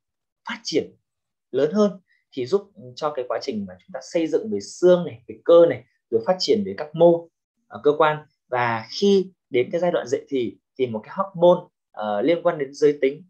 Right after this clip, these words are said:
thì giúp cho cơ thể của các bé trai và các bé gái bắt đầu phát triển những cái đặc điểm, ờ, về sinh dục,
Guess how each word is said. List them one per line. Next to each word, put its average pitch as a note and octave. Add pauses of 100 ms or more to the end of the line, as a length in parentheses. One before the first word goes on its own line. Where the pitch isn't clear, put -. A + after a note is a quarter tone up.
(220)
thì A2
giúp G#3
cho D#3
cơ F3+
thể A#2+ (320)
của G2
các D#3+
bé A#2+ (180)
trai F3
và A2
các F3+
bé B2
gái A#2 (120)
bắt -
đầu A2+ (120)
phát B3+
triển A#2 (360)
những F3+
cái -
đặc E3 (100)
điểm, C3 (480)
ờ, F#2+ (320)
về A2+
sinh F#3
dục, -